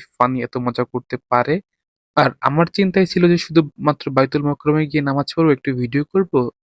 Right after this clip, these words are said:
বাসায় চলে আসবো। কিন্তু জুবায়ের স্যার আমাকে ফোর্স করলো যে যেহেতু আসছেন,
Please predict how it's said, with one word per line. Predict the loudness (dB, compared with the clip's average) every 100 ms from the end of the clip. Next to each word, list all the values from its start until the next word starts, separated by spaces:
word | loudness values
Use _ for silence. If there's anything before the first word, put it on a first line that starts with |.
| _
বাসায় | -4 0 -2
চলে | -2 -2
আসবো। | -2 -4
কিন্তু | -6 -6
জুবায়ের | -2 2 2
স্যার | 0
আমাকে | -4 -4
ফোর্স | -6 -4 -4
করলো | -6 -6
যে | -2 0
যেহেতু | -2 -2
আসছেন, | -2 -2 -2 0